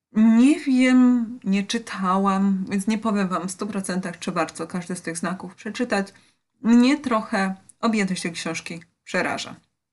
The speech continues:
I teraz przechodząc do takich ciekawostek bardzo technicznych.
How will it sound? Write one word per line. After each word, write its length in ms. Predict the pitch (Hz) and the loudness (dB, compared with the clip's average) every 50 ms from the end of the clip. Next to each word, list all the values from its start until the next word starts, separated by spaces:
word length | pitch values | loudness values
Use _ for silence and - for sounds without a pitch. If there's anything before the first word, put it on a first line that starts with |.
| _ _ _ _ _ _ _ _ _ _ _ _ _ _ _ _ _ _ _ _ _ _ - | _ _ _ _ _ _ _ _ _ _ _ _ _ _ _ _ _ _ _ _ _ _ -10
I 80 | 233 233 | -2 2
teraz 260 | 269 247 233 226 233 | 2 2 2 0 -4
przechodząc 360 | - 220 208 208 196 202 185 | -4 -4 -2 -2 -2 -2 -2
do 100 | 190 185 | -2 -4
takich 300 | 190 185 - - 185 - | -4 -6 -8 -8 -10 -8
ciekawostek 800 | - - 170 170 175 160 156 165 165 165 - - 165 - - - - | -6 -6 -4 -4 -4 -4 -4 -4 -4 -4 -6 -10 -10 -12 -12 -14 -16
bardzo 720 | - 143 - - 180 175 175 175 175 175 165 165 - 139 | -18 -18 -8 -2 0 2 2 2 0 -4 -6 -8 -12 -12
technicznych. 640 | - 131 - - - 147 151 170 170 - 208 220 | -12 -14 -16 -14 -10 -10 -8 -8 -8 -8 -8 -8